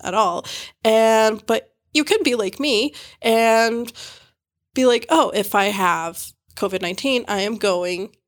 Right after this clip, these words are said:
to end up in a hospital." But what happens if there's only ten beds in a hospital and ten percent of your population is in respiratory distress?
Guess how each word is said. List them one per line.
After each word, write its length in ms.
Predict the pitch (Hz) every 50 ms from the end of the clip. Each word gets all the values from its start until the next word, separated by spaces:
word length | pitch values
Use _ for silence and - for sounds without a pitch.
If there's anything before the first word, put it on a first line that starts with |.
| _ _ _ _ _ _ _ -
to 120 | - 370
end 160 | 349 277 240
up 160 | 190 185 -
in 60 | 220 247
a 40 |
hospital." 640 | 254 370 494 494 - - 233 170 139 82 - - _ -
But 120 | 220 220
what 140 | 285 381 -
happens 580 | - 392 392 - - 196 165 165 185 - - -
if 260 | 226 240 240 - -
there's 220 | - 233 220 226 226
only 220 | 220 214 208 202
ten 260 | 202 - - 240 269
beds 220 | 269 302 311 294 320
in 80 | 320
a 60 | 311 285
hospital 680 | 285 302 311 - - 233 196 185 165 170 180 180 - -
and 680 | 208 202 196 196 190 190 190 190 185 185 185 190 - - - - - - _ _ _ _ _ -
ten 220 | - 339 349 320
percent 340 | - 311 285 - 277 269 254
of 60 | 240
your 120 | 240 233
population 840 | - 240 226 - 220 202 214 254 302 285 - - 196 180 175 170 156 - _ _ _ 202
is 420 | 196 185 180 175 175 185 190 -
in 260 | - 202 202 190 190 190
respiratory 680 | 190 185 - - - 196 - - 196 185 185 180 175
distress? 680 | 170 190 - - - 359 403 - - - - - -